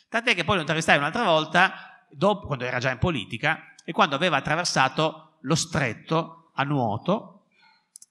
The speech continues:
e era, fu bellissimo perché lui esitava, no? Era pericoloso. E allora i suoi fan gli dicevano: "Vabbè, per non farlo,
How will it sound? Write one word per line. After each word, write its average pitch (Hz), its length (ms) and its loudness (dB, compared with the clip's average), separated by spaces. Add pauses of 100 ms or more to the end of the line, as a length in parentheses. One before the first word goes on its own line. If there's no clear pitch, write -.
(100)
e 151 760 0
era, 131 200 -4
fu 117 120 -10
bellissimo 117 400 -2
perché 113 240 -8
lui 147 220 0
esitava, 110 600 -2
no? 135 240 -2
Era 92 300 -16 (100)
pericoloso. 104 720 0 (400)
E - 140 0
allora 160 300 4
i 147 120 2
suoi 160 400 0
fan 151 280 6
gli 151 80 -2
dicevano: 120 340 -4
"Vabbè, 113 260 0
per 104 120 0
non 127 120 -6
farlo, 117 640 4